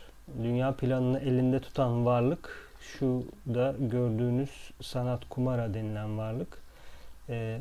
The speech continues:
kumaralar, e, ezoterik bir konu. Ee, gezegen hiyerarşimizin içinde de kumaralar var. Ee, bizim bildiğimiz, günlerin kadimi olarak bildiğimiz, yani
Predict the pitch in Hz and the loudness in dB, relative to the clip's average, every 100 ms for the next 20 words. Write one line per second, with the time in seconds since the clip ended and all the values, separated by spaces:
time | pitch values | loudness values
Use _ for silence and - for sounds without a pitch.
0 | - - 139 143 147 143 147 - - - | -4 0 4 4 4 2 0 -6 -14 -16
1 | - - - - - - - - - 135 | -18 -18 -16 -16 -16 -14 -14 -14 -6 -2
2 | 117 110 113 110 110 113 120 151 120 127 | 0 0 -2 -2 -4 -6 -2 0 2 4
3 | 143 151 - - 123 120 185 208 - - | 4 4 -2 -2 0 2 0 -6 -14 -18
4 | - - - - 131 113 117 113 117 117 | -16 -12 -12 -6 -4 -2 0 0 2 2
5 | 123 135 143 135 127 127 127 123 - 131 | 4 6 6 4 6 6 6 4 4 4
6 | 120 135 123 - 131 139 123 120 - - | 6 6 4 2 4 4 4 2 -2 0
7 | 120 117 113 107 101 107 151 - - - | 2 2 0 -2 -2 0 -2 -4 -12 -10
8 | 120 113 110 104 110 117 113 120 123 120 | -4 -2 -2 -4 -4 -2 0 2 2 2
9 | 113 107 107 113 113 117 - - - - | 2 2 2 2 2 0 -4 -8 -10 -12
10 | - - - - - 123 123 123 127 123 | -14 -14 -16 -8 2 4 6 6 2 0
11 | 127 117 131 139 123 110 110 104 110 104 | 0 2 4 4 4 0 -2 -2 0 0
12 | 113 107 104 120 | 0 0 0 0